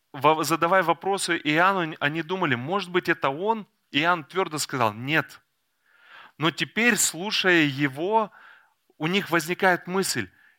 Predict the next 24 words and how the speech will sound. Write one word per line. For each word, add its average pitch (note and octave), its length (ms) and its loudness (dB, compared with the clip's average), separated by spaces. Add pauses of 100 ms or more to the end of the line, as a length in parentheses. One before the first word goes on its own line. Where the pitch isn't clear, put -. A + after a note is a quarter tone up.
«Неужто F3 580 -2
мы D#3 200 -2
дождались?» C#3+ 760 0 (1300)
Вспомните B3 800 4
ваше F#3 440 0
состояние, G3 640 2
когда E3 560 2
вы F3+ 280 2 (120)
чего-то F#3 440 2
очень E3+ 400 2
ожидали. C#3 600 2 (1000)
Для C#3 160 2
детей A3 540 2
это, F#3+ 160 0
наверное, F3+ 300 4
вообще E3+ 280 2
актуально. D#3 680 0 (280)
Новый F3 340 2
год, G3 400 2 (300)
сейчас - 300 -2
Рождество C#3+ 600 0
больше F3 340 0
мы E3+ 120 -4
празднуем, D3+ 540 0